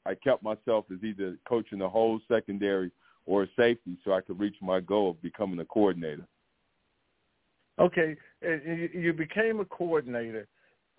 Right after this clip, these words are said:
Speaker 2: What did you take, who was, uh, kinda inspiration, uh, uh, inspiration for you, uh, that you say, "Oh, wow, you know, this guy's pretty good. I, I'm, I need to take this from this guy, this from that guy."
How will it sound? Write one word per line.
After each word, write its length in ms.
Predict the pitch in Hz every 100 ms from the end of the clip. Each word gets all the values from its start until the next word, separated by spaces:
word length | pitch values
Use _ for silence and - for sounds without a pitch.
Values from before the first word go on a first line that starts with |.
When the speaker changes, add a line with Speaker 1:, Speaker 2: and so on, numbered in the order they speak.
| - - -
Speaker 2:
What 360 | 147 160 262
did 160 | 254 190
you 240 | 180 165 135 -
take, 260 | 175 165 143 _ _
who 300 | - 131 254
was, 180 | 262 196 - 143
uh, 160 | 135 120 -
kinda 420 | 170 156 131 113 - _ _ _ _
inspiration, 800 | 147 156 143 139 147 139 127 104 -
uh, 200 | 107 101 - -
uh, 80 | 110
inspiration 680 | 120 139 - 120 123 - 104 -
for 180 | 127 127
you, 300 | 117 107 101 -
uh, 260 | 107 104 101 - _ _
that 180 | 120 110 110
you 160 | 147 131 -
say, 160 | 117 101
"Oh, 160 | - 120
wow, 380 | 110 117 113 104
you 160 | 113
know, 160 | 113 107
this 180 | 113 135
guy's 240 | 131 107 101 -
pretty 280 | 127 107 95
good. 360 | 104 113 107
I, 140 | 104 110
I'm, 200 | 117 117 120
I 100 | 117
need 180 | 117 113
to 100 | 104 -
take 260 | 113 -
this 140 | 123 120 -
from 200 | 117 110
this 160 | 123 -
guy, 300 | 120 117 107 110 _ _ _ -
this 160 | 127 127
from 180 | 120 110
that 240 | 120 110
guy." 280 | 113 117 107